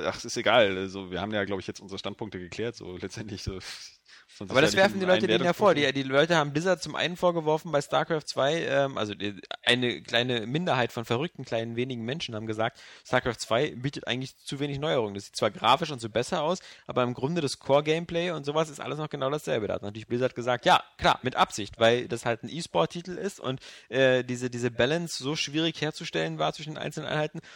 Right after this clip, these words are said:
Speaker 2: dass wir nur mit ganz, ganz großer Vorsicht die Sachen verändern. Äh, dann haben sie Diablo drei gemacht und gesagt, ja, dann machen wir mal alles anders als bei Diablo zwei. Haben sie ja voll auf die Fresse bekommen, Ey, ist ja gar nicht wie Diablo zwei, ja, das ist ja
Speaker 1: Ja.
Speaker 2: alles ganz anders, ja, gegen Auktions-,
Speaker 1: Und da gibt's auch so
Speaker 2: ja.
Speaker 1: Leute wie Christian Schmidt, die sagen, „Ey, ich fand Diablo zwei schon kacke.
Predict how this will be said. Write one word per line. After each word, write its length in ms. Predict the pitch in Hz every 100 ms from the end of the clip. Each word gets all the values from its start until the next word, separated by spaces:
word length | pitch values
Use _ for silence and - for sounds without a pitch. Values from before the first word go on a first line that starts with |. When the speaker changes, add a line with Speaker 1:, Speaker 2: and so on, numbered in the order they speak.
| -
Speaker 2:
dass 160 | 131 135
wir 100 | 139
nur 140 | 135
mit 180 | 131 -
ganz, 300 | 160 196 -
ganz 240 | 180 156
großer 240 | 151 147 143
Vorsicht 480 | - 143 147 143 -
die 220 | 127 131
Sachen 320 | 127 123 135
verändern. 500 | 127 - 110 98 90 - - _ _ _ -
Äh, 320 | 120 113 113 _ -
dann 140 | 123
haben 80 | 127
sie 80 | 131
Diablo 320 | 135 131 135
drei 260 | 120 110 143
gemacht 340 | 175 202 -
und 80 | 147
gesagt, 280 | 127 127 120
ja, 60 |
dann 80 | 107
machen 140 | 135 160
wir 60 |
mal 120 | 123 98
alles 180 | 139 -
anders 320 | 143 151 143
als 120 | 139
bei 120 | 151
Diablo 340 | 135 131 143 151
zwei. 400 | - 135 175 214 - -
Haben 80 | 120
sie 80 |
ja 80 | 123
voll 160 | - 151
auf 60 | -
die 80 |
Fresse 320 | - - 151 165
bekommen, 320 | 156 160 170
Ey, 100 | 214
ist 100 | 165
ja 40 |
gar 140 | 160 170
nicht 80 | 170
wie 60 |
Diablo 280 | 165 175 185
zwei, 320 | 170 285 226
ja, 160 | 131 160
das 80 | 156
ist 60 | 175
ja 40 |
Speaker 1:
Ja. 60 | 175
Speaker 2:
alles 120 | 175
ganz 160 | 190
anders, 320 | 247 269 175 139
ja, 160 | 131
gegen 180 | 135 160
Auktions-, 400 | 165 - 226 302
Speaker 1:
Und 60 | 185
da 20 |
gibt's 180 | - 147
auch 80 | 202
so 80 | 175
Speaker 2:
ja. 40 |
Speaker 1:
Leute 160 | 160 180
wie 60 |
Christian 260 | - 185 170
Schmidt, 180 | 196 185
die 60 |
sagen, 200 | 147 147 120
„Ey, 100 | 113
ich 80 |
fand 180 | - 135
Diablo 240 | 123 117 113
zwei 160 | 120
schon 140 | 123 123
kacke. 280 | 113 113